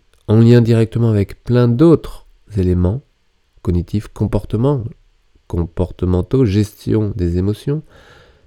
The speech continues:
tous ces éléments que vous rassemblez en une seconde. Vous êtes fort, vous êtes fort, vous arrivez à, à,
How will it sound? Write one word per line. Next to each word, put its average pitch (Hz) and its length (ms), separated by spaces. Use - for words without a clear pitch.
tous 135 140
ces 110 260
éléments 104 400
que 107 60
vous 95 80
rassemblez 92 480
en 87 80
une 98 160
seconde. 101 500
Vous 101 140
êtes - 160
fort, 95 400
vous 90 140
êtes 87 120
fort, 127 320
vous 98 140
arrivez 90 380
à, 80 200
à, 85 800